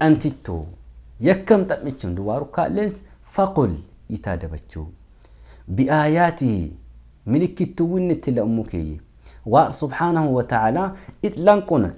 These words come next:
دساكو ملكتو يوك، إي ملكتو ونت ولا أمك. ومخلوقاته،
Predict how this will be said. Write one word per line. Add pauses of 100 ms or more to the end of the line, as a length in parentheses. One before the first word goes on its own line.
(100)
دساكو
ملكتو (100)
يوك، (380)
إي
ملكتو
ونت
ولا
أمك. (640)
ومخلوقاته،